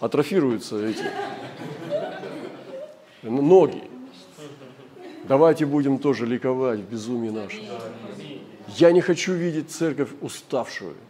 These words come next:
Я не хочу видеть церковь умную. Я не хочу видеть её глубокую или с-, перестрада-, ну, пере-, перестрадающую. Там, она перестрадала, лишка. Я хочу видеть дом счастья. Поэтому сегодня, дорогие братья и сёстры, давайте мы вернёмся к этой простоте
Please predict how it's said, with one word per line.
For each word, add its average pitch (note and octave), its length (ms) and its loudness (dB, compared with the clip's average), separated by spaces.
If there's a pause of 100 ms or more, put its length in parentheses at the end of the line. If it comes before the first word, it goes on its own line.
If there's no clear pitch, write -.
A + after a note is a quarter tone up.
(200)
Я B2+ 100 0
не C3+ 60 4
хочу C#3+ 260 4
видеть D3 240 2
церковь C#3+ 340 4 (500)
умную. C3 760 4 (520)
Я A#2+ 120 4
не C3+ 60 8
хочу C#3 200 4
видеть D#3+ 220 6
её D3+ 100 8
глубокую C3 560 4
или G#2+ 120 0
с-, - 80 -6
перестрада-, C3+ 680 2
ну, C#3 100 2
пере-, B2+ 260 0
перестрадающую. A#2 1300 -2
Там, E2 160 -10
она F#2 120 -6
перестрадала, A2 640 -4
лишка. F#2+ 420 -8 (640)
Я G2+ 100 -6
хочу A#2 220 -8
видеть A2 360 -2 (260)
дом G2+ 240 -6
счастья. - 460 -10 (520)
Поэтому C3 300 2
сегодня, C#3+ 420 4
дорогие B2+ 320 2
братья B2+ 240 -4
и A2+ 40 -12
сёстры, - 480 -8 (360)
давайте C3 400 2
мы B2 100 0
вернёмся A#2 440 -2
к A2 60 -6
этой G#2 140 -6
простоте A2+ 600 -2